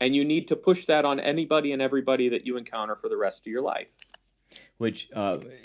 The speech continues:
Speaker 2: um, listeners, if you
Speaker 1: Go
Speaker 2: ever
Speaker 1: Jesus.
Speaker 2: Yeah. If you wanna, uh, read a book that's an excellent, really excellent analysis of what Michael's talking about, um,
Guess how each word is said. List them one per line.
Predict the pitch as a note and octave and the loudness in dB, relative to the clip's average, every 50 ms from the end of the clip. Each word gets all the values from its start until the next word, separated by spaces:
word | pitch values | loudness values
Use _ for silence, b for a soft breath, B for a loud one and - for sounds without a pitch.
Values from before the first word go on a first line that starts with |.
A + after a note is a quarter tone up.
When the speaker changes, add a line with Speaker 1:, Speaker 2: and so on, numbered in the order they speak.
| - A2+ | -4 -2
Speaker 2:
um, | A2 G#2 G2 G2 G2 | -2 0 -2 -2 0
listeners, | - C#3 D3 C#3+ C#3+ C#3 A#2 G#2 F#2 | 4 4 4 4 4 4 2 2 2
if | G#2+ - | 0 2
you | C3+ C#3+ | 4 6
Speaker 1:
Go | D3 D3 | 8 8
Speaker 2:
ever | C3 | 8
Speaker 1:
Jesus. | A#2+ - F#3+ F#3+ F#3 C#3 B2 G2 F2+ - - - | 6 6 6 6 6 6 4 2 2 0 -2 2
Speaker 2:
Yeah. | A2 B2 A#2+ G#2+ F#2 E2+ - - _ _ | 4 6 6 4 2 -4 -10 -18 _ _
If | - A#2 A2 A#2+ | -10 -8 -4 0
you | C#3 D3 | 0 2
wanna, | E3 F3 D#3 C3+ - - | 2 4 2 2 0 0
uh, | - A2+ G#2+ G2 | -2 -2 -2 0
read | G#2+ A2+ A2+ G#2+ | 0 0 0 0
a | G#2 | 0
book | F2 - A2 G#2+ - | 0 -2 -4 -4 -2
that's | - G2 F2+ - | -4 -8 -6 -6
an | A2 - - _ | -8 -10 -8 _
excellent, | - A#2 A#2 - - B2 A2+ G#2+ - - | 0 0 0 0 -2 -4 -4 -4 -4 -6
really | A2 A2+ A2+ G#2+ - - | -6 -4 -4 -4 -4 -4
excellent | G#2+ A2 A2 - A2+ F2+ G#2 | -4 -2 -2 -2 -4 -4 -4
analysis | G2 F#2+ F#2+ F#2+ G2 F#2+ F#2 - F#2 E2 - | -2 -2 -2 -2 -2 -2 -4 -6 -8 -10 -10
of | F2+ E2 | -12 -10
what | F#2 F#2+ F#2+ - - _ - | -6 -6 -6 -6 -8 _ -10
Michael's | G2 F#2+ F2+ F#2 F2+ | -8 -8 -8 -8 -10
talking | - - F2+ F2 - G#2 | -10 -8 -8 -8 -8 -10
about, | F2+ F2 E2+ E2 D#2 D#2 _ b b b b b b b b b | -10 -10 -10 -10 -12 -14 _ b b b b b b b b b
um, | - F#2+ F#2+ F#2+ F2+ F2 E2 - - | -10 -8 -6 -6 -6 -6 -8 -10 -14